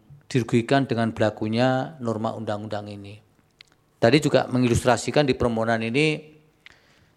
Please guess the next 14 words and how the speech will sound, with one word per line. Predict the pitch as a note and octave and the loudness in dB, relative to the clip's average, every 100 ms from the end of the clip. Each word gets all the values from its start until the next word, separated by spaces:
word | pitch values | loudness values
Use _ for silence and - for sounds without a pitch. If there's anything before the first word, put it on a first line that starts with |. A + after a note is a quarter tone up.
| _ B2+ | _ -4
mencontohkan | B2 B2+ A#2+ A#2+ - D3 D3 | 0 0 2 0 2 0 2
jika, | A#2+ A#2 B2 A#2+ A#2 A#2 A#2 A2+ A#2 _ _ _ _ _ _ _ _ _ _ _ - | -2 0 2 2 2 0 -2 -6 -12 _ _ _ _ _ _ _ _ _ _ _ -6
eh, | A#2+ A#2 A2+ A2+ A2 A2 A2 A2 G#2+ _ _ _ _ _ _ _ _ _ _ _ _ _ _ - | -2 0 0 0 -2 -4 -6 -8 -12 _ _ _ _ _ _ _ _ _ _ _ _ _ _ -2
mahasiswa | A#2+ B2+ A#2+ C3+ | 0 0 2 2
ditangkap | C3 A#2 A2+ A2+ C3 C#3+ - | 2 0 0 2 2 2 2
karena | A#2 A2 A2+ A2 A2 G#2+ C3 - - _ _ _ _ _ _ A#2+ | 0 2 2 4 2 -2 -6 -16 -20 _ _ _ _ _ _ 2
melakukan | A2+ G#2+ A#2+ A2 A2 | 4 4 2 2 4
demo | C3 D3+ D3+ | 6 6 6
misalnya, | C3 B2 A#2 A2 G#2 G#2 A2 _ - | 4 0 0 0 -2 -4 -12 _ -8
menyampaikan | G#2+ G#2+ G#2+ G#2+ A2+ A2 | -2 0 2 0 0 -2
kebebasan | - - G#2 - A2 A2 | 0 0 0 2 2 2
berekspresi, | G2 G#2+ - - A2 G#2 - A#2+ A#2+ A#2+ | 0 -2 -2 0 2 2 2 4 6 4
menyampaikan | A2+ G2+ - A2+ G#2+ | 2 0 0 0 -2
pendapat, | G#2+ G#2 G2+ - A#2+ B2 | -2 0 0 2 4 4